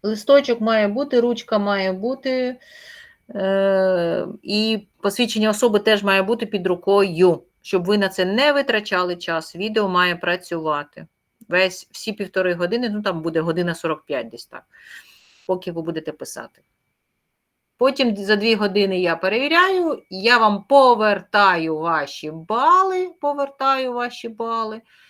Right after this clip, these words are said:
І якщо ви не пого-, ну, і буду просити, щоб ви там написали поряд "погоджуєтесь". Якщо ви не погоджуєтесь, я там напишу, що я там за годину там, чи за півгодини вийду на сесію, щоб ви вийшли в мід.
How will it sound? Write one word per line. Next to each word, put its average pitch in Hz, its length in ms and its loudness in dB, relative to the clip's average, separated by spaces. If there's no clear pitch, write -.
І 226 840 -6
якщо 226 460 0
ви 220 120 0
не 214 100 -2
пого-, 214 360 -4
ну, 165 400 -4
і 175 40 -6
буду 208 220 -4
просити, 269 380 -4
щоб 196 160 -8
ви 202 80 -2
там 196 140 -4
написали 190 380 -4
поряд 170 340 -4
"погоджуєтесь". 131 600 -10
Якщо 220 220 -2
ви 254 100 0
не 240 120 2
погоджуєтесь, 254 800 2
я 226 100 0
там 226 160 -2
напишу, 202 400 -6
що 165 160 -8
я 170 180 0
там 160 200 -6
за 160 320 -2
годину 196 560 -4
там, 156 180 -10
чи - 140 -14
за 151 100 -8
півгодини 190 580 -4
вийду 175 320 -6
на 151 480 -6
сесію, 202 480 -4
щоб 143 200 -14
ви 151 160 -4
вийшли 120 400 -8
в - 120 -20
мід. - 280 -20